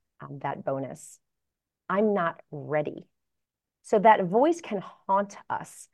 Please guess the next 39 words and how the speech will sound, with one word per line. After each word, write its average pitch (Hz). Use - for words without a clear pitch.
and 180
it 165
can 180
cloud 208
our 170
vision 170
from 170
what, 170
from 170
what 175
we 170
can 170
actually 156
achieve. 143
And 180
so 233
my 214
example 190
I, 165
I 175
use 170
a 165
lot, 196
although 165
I 160
can 170
give 156
you 160
stories, 175
and 185
there's 160
stories 170
in 170
the 160
book 247
of 208
the 196
inner 175
critic 175